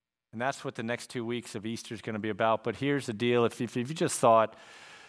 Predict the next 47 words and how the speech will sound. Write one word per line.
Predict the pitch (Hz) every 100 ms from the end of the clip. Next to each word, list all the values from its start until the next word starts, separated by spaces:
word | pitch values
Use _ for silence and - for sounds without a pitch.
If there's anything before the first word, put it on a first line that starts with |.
| - _ _
Jesus | 135 131 120 117 -
was | 113
some | - 120 110
cartoon | - 117 - 117 113 107
character | 113 113 104 - 110
that | 104 98
doesn't | 113 107 104
really | 107 104
have | 110 104
any | 101 98
impact, | 104 101 101 95 - - - - _ _ _
if | -
you | 151
just | 143 120 -
thought | 120 117 -
that | 110 _ _ -
trying | 123 123
to | 120 110 - _ _ _ -
go | 123 127
to | 120
heaven | 120 123 120 110
means | 113 113 101
you |
be | 101 107
nice, | 107 110 107 -
I | 113 123
don't | 139
want | 127 -
you | 107
to | 101
miss | 104 -
the | 104
story. | - - 87 80 - _ _ _ _ _ _ _ _ _ _ _ _ _ _ _
It's | -
about | 117 113
sin | - - 131 131
that | 117
traps | - 123 120 -
us | 120 107 113
and |
the | 104
substitute | - 120 117 113 120 107
who | 110
came | - 110 107
to | 104
deliver | 101 98 107 98 92
us. | 87 - - -